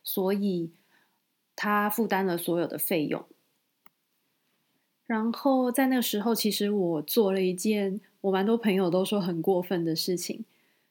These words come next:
就是我跟他说我想要自己先回台湾一段时间，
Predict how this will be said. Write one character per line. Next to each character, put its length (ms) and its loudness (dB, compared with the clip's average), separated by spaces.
就 140 -2
是 540 2
我 240 -2
跟 340 -2
他 240 -4
说 300 -2
我 440 -4
想 380 -4
要 260 0
自 160 -2
己 100 -2
先 180 -2
回 240 -2
台 220 -4
湾 280 -4
一 100 -2
段 280 -2
时 240 -4
间， 380 -6